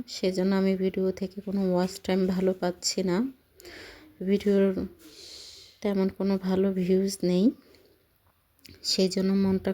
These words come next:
খুবই খারাপ হয়ে যায়। তারপরও হাল ছাড়িনি,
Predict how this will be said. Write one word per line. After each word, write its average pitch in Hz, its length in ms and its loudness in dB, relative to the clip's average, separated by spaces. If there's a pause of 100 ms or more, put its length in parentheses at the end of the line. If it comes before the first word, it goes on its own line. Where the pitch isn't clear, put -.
খুবই 196 280 -2
খারাপ 180 320 -2
হয়ে 185 320 -4
যায়। 180 240 -4 (880)
তারপরও 226 360 2 (100)
হাল 190 160 2 (140)
ছাড়িনি, 196 500 2